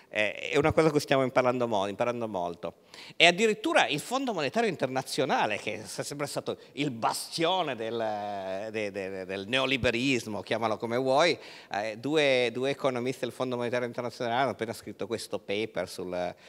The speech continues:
sul ritorno all'industrial policy. Devo ammettere che ho visto questo paper, l'ho mandato a Costantino, Costantino l'ha letto ma io non l'ho letto, quindi non, <laughs> non ho la minima idea di, di quello che dicano, però. <laughs> Vabbè, questo, questo per dire che questo è un argomento,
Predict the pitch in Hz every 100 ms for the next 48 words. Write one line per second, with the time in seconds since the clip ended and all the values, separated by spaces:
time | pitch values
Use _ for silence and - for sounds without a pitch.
0 | - - - 110 101 - 104 107 98 101
1 | - 101 95 107 95 85 98 85 - -
2 | - 127 151 - 208 113 127 139 123 -
3 | - - 98 - 101 110 117 135 143 135
4 | - 131 120 180 165 107 110 104 156 95
5 | 98 - 117 95 101 98 90 85 87 -
6 | 90 127 139 - - - - 240 233 220
7 | 233 247 226 180 180 - 180 175 - -
8 | - - - - 156 - 143 139 143 123
9 | 120 104 101 117 175 - - 403 - -
10 | - - - - - - - - - -
11 | - 156 151 101 214 - 170 190 190 202
12 | 160 139 151 131 123 170 170 131 120 120
13 | 120 120 120 - 117 113 -